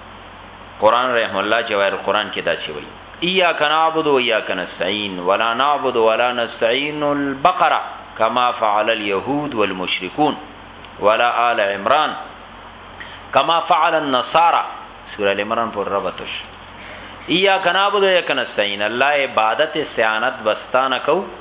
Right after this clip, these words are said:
ولا نعبد ولا نستعین البقره، د بقره عبادت منه کو چې لکه څنګه يهود او مشرکان کوي، او نه به د آل عمران کو لکه څنګه چې عیسایانو کو.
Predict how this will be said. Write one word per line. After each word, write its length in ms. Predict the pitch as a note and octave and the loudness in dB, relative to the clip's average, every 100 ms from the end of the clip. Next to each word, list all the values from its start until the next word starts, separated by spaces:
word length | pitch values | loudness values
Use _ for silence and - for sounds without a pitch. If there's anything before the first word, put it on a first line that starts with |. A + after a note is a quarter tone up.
| - - - - | -18 -18 -16 -2
ولا 380 | G#2 B2+ D3 D#3+ | 4 4 4 2
نعبد 400 | D#3+ E3 E3+ D#3 | 2 2 4 4
ولا 340 | D3+ C#3+ C#3+ | 6 6 4
نستعین 640 | C#3+ C3+ - C3+ D3+ E3 | 2 -2 0 2 2 0
البقره، 640 | D#3+ D3+ D3 E3+ F#3 E3+ G#2+ - - - - - G2+ | -2 -2 2 2 4 2 2 -4 -14 -18 -20 -10 0
د 180 | A2+ A2 | 0 2
بقره 440 | A#2+ - C3+ E3+ | 0 2 2 2
عبادت 460 | D#3 D3 D3 D#3+ D#3+ | 2 4 4 0 0
منه 180 | E3 | -2
کو 180 | F#3 G3+ | 0 0
چې 120 | G3 | 0
لکه 300 | F3 D#3+ D#3 - | 2 2 0 -6
څنګه 260 | - D#3 | -6 -2
يهود 420 | D3 C3+ B2+ C#3+ | 0 0 0 2
او 80 | C3+ | 0
مشرکان 680 | B2 A2+ - A2+ B2+ B2 A2+ | 2 -2 -2 -2 0 0 0
کوي، 140 | A#2+ | -2
او 100 | A2+ | 0
نه 100 | A#2 | 0
به 120 | C3 A#2+ | 2 2
د 40 | |
آل 360 | G#2+ A#2+ B2+ B2 | 2 2 2 0
عمران 440 | A#2+ B2 D#3 E3+ | 0 0 0 0
کو 140 | F3+ F3 | 0 2
لکه 220 | D3 A#2+ | 2 0
څنګه 360 | A2+ C3+ C3 A2 | -2 -2 -2 -2
چې 60 | |
عیسایانو 580 | A#2 - F#2 F#2+ G#2 G#2 | -4 -2 -2 0 0 -2
کو. 200 | F#2+ G2 | -2 -2